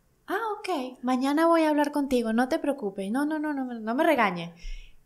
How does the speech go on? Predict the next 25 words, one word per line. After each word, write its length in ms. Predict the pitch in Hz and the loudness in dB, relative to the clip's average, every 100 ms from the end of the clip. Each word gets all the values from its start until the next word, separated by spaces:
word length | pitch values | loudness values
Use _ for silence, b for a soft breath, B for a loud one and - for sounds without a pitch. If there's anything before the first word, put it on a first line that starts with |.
| _ - | _ -6
Al 140 | 226 | 0
día 100 | 285 | 2
siguiente 380 | 320 330 302 311 | 2 0 0 2
fue 140 | 311 | 2
a 20 | |
hablar 220 | 302 311 302 | 2 0 -2
con 180 | 311 285 | -2 -2
él 260 | 254 269 - _ _ _ - | -4 -8 -20 _ _ _ -8
y 120 | 262 | -4
tenemos 760 | 262 247 247 233 233 330 - - | -2 0 0 -2 -4 -8 -10 -6
en 140 | 233 | -4
el 120 | 226 | -2
aeropuerto, 800 | 208 190 190 254 185 175 214 240 - _ _ _ - | -2 -2 2 2 2 -2 -8 -10 -14 _ _ _ -14
a 60 | |
través 280 | - 170 170 | -2 0 2
de 40 | 190 | 2
esa 180 | 202 254 | 4 4
negociación 580 | 233 208 185 180 185 175 | 4 4 2 0 0 0
con 120 | 220 | 0
Alejandro, 580 | 240 185 180 175 196 214 _ _ _ _ _ | 2 0 -2 -4 -8 -12 _ _ _ _ _
em, 580 | 202 190 180 170 160 156 _ | -2 0 -2 -8 -10 -14 _
tenemos 460 | 208 196 185 175 165 _ _ _ _ | -2 -2 -2 -6 -10 _ _ _ _
tres 260 | 226 240 262 | 6 6 6
vending 280 | 285 294 330 | 4 4 2
machines 560 | 320 - 208 247 - | 2 0 0 -2 -8